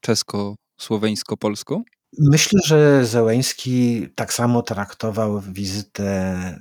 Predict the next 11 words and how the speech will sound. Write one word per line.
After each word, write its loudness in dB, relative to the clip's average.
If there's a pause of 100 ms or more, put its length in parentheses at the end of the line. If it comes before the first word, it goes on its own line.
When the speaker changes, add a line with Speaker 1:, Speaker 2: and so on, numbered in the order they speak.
(120)
Speaker 2:
tych -12
zagranicznych -6
przywódców -10
jak -8
Saakaszwili, -6 (720)
wtedy 0
podróż, -6
e, -10
prezydentów -6
i -8
premiera, -8